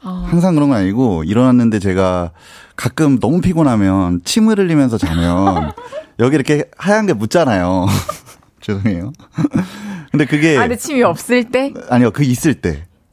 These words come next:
Speaker 1: 있을 때 멋있다고요?
Speaker 2: 있을 때 거울을 보면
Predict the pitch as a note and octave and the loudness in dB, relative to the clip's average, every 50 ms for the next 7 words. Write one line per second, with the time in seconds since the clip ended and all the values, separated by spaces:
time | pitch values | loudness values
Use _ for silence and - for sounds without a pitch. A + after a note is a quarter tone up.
0 | _ - - D#4 - - - - - - - - E4+ A3+ G3 G#3 B3+ - - - | _ -4 -4 -4 -2 -4 -6 -8 -10 -12 -10 -6 -2 0 0 0 0 -2 -2 -2
1 | F#3+ E3+ F3+ F#3+ G3 A#3 - C#3+ C#3+ D#3+ F3+ D3 B2+ C3 C#3 D3+ D3 B2+ B2 A#2+ | -2 0 0 0 2 2 0 0 0 0 -2 0 2 2 2 2 2 0 0 0
2 | C3 D3 C#3 A#2 F#2 - | 2 2 0 0 -2 -6